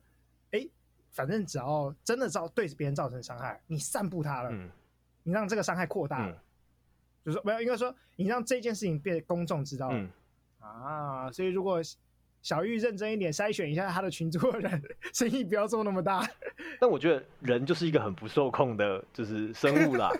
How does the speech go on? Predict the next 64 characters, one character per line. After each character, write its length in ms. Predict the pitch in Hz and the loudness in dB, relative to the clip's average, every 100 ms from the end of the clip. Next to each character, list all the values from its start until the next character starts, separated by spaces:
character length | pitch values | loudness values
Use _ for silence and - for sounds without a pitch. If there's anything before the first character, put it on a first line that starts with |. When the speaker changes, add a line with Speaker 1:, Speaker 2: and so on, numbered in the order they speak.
| 453 | -4
Speaker 1:
<laughs> 160 | - | -8
Speaker 2:
你 220 | - 135 131 | -2 -2 -2
即 160 | - 175 | 0 2
使 80 | 170 | 6
再 100 | 170 | 4
怎 120 | 135 | 4
么 80 | 113 | 2
筛 120 | 131 | 2
选， 220 | 127 98 - | 2 -4 -2
就 160 | - 170 | 0 2
是 140 | 170 | 4
有 180 | 151 143 | 4 4
可 220 | 151 123 | 4 2
能 240 | 98 95 | 2 -2
就 100 | 107 | -2
是 300 | 113 120 110 104 - _ _ | 0 0 -2 -6 -20 _ _
大 100 | 123 | 2
家 140 | 120 | 4
买 160 | 120 98 | 4 2
了 80 | 98 | 0
之 100 | 117 | 0
后 140 | 120 | 0
传 160 | - 107 | 2 0
给 80 | |
别 100 | 98 | 2
人 80 | 98 | 0
看 200 | 101 101 | 2 2
啊。 120 | 92 - _ _ _ _ _ _ | 0 -10 _ _ _ _ _ _
Speaker 1:
然 120 | 156 | -4
后 80 | 165 | -2
就 160 | 180 | -4
最 160 | 180 175 | -4 -4
后 40 | |
就 160 | 160 165 _ _ | -2 -4 _ _
一 120 | 254 | -6
定 240 | 262 339 330 | -4 -4 -2
会 120 | 339 | -2
有 80 | 214 | -2
人 100 | 233 | -4
上 160 | 294 | -4
传 160 | 220 202 | -4 -4
Pornhub 420 | 240 247 277 175 | -4 -2 -4 -2
的 100 | 175 | 0
啊。 20 | |
Speaker 2:
对 100 | 131 | 2
啊， 240 | 110 92 135 | 2 0 0
所 140 | 185 | 2
以 80 | 190 - | 2 2
我 160 | 139 | 4
会 60 | 180 | 4
觉 100 | 165 | 4
得， 160 | 151 135 | 2 0
Speaker 1:
对。 420 | 226 214 170 147 _ - | -2 -2 -4 -6 _ -2
Speaker 2:
嗯， 520 | 139 127 127 131 139 - | 0 2 0 -2 -6 2
为 100 | 240 | 4
什 80 | 180 | 4
么 60 | 107 | 2
我 60 | |
会， 120 | 147 151 | 2 4
我 120 | 127 | 4
会 100 | 175 | 4
取 220 | - 196 | 0 -2
这 120 | 143 | -2
个， 220 | 113 95 | 0 0